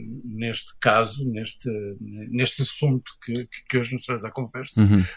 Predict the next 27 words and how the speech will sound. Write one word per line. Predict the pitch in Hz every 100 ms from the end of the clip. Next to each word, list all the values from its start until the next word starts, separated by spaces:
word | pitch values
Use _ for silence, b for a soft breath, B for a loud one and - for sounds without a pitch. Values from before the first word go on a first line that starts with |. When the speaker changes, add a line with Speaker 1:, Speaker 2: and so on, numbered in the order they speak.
| -
Speaker 1:
porque, | - - - 143 143 147 147
porque | 147 139 - 147 147 147 151
acaba | 156 139 143
por | 143
ser | - 147
decisivo. | - 139 120 _ - B B -
Speaker 2:
E | 117
essa, | 131 - 120 117 98
eh, | 104 101 92 85 85
de | -
facto, | 123 - - -
a, |
a, | - - - - 123
a |
escolha | - - 156 131 110
dos, | 110 107 90 101
eh, | 95
dos | 95 95
temas | - 131 127 95 - B B -
e |
dos | 95 98
livros | 110 117 107 101 -
que | - 104 98
vão | 90 98 98
depois | - 101 98 -
para | 101 95
publicação | 104 104 98 101 -